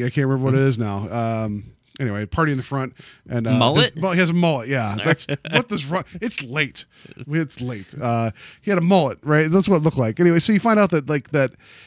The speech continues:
Speaker 1: Todd was the one, one of the guys there, and he even tells a story to Alfred about, like, "Be careful about how you act at camp 'cause you'll get removed, 'cause five years ago I got removed from a camp." So I'm like, "Oh, so you're gonna tell him about this prank?"
Speaker 2: <laughs>
Speaker 1: And he never did. And so then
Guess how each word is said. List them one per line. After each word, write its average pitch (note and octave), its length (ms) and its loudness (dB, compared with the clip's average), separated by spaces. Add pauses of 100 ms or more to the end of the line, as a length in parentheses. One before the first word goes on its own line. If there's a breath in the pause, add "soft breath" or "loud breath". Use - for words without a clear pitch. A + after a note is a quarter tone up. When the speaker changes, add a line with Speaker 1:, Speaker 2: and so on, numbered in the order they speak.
(120)
Speaker 1:
Todd F3+ 340 2
was D#3+ 180 4
the D3 80 4
one, C3+ 240 2
one D3 120 4
of D3 40 4
the C#3 80 2
guys B2 240 0
there, C#3+ 340 2
and D3+ 140 4
he G#3+ 60 8
even A#3 180 4
tells F3 240 2
a C#3+ 60 -4
story E3 240 0
to C#3 40 4
Alfred C#3+ 300 2
about, A#2 260 0
like, A#2+ 200 -6
"Be E3 100 0
careful F3 500 2 (280 loud breath)
about D#3+ 180 -2
how D#3+ 100 4
you D#3 80 4
act D#3 220 2
at - 60 -18
camp E3 220 0
'cause C3 140 -4
you'll C3+ 80 2
get C#3+ 140 -2
removed, C#3+ 300 2
'cause - 140 -4
five E3 220 0
years D#3 220 2
ago D#3+ 220 2
I D3 100 2
got F3 220 0
removed C3 280 0
from C3+ 120 -4
a B2+ 40 -2
camp." C3+ 300 -2
So - 80 0
I'm E3 60 6
like, E3+ 140 2 (260 loud breath)
"Oh, F3+ 240 2
so E3 160 4
you're F3 80 6
gonna F3 140 4
tell G#3+ 240 4
him E3 200 6
about D3+ 220 2
this C3+ 140 -6
prank?" F#3 320 4 (140)
Speaker 2:
<laughs> - 80 -20
Speaker 1:
And F3+ 80 0
he F3 60 6
never F3 240 4
did. C3 300 2
And C#3 120 2
so F#3 200 4
then E3+ 180 4